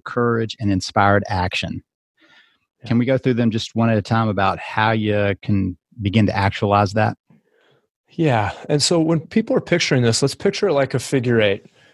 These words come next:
Speaker 2: You know, clarity then requires courage to step in into ins-,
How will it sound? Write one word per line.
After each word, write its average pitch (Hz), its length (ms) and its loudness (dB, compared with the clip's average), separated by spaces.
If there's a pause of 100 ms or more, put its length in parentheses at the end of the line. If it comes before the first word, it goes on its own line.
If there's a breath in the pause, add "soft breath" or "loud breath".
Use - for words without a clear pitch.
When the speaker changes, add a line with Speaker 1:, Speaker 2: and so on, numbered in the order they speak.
(160 soft breath)
Speaker 2:
You 117 80 -4
know, 110 180 0
clarity 147 840 2 (420)
then 127 320 2
requires 127 480 2
courage 113 760 2 (380)
to 120 120 -6
step - 340 0
in 113 120 0
into 117 320 -2
ins-, 127 180 0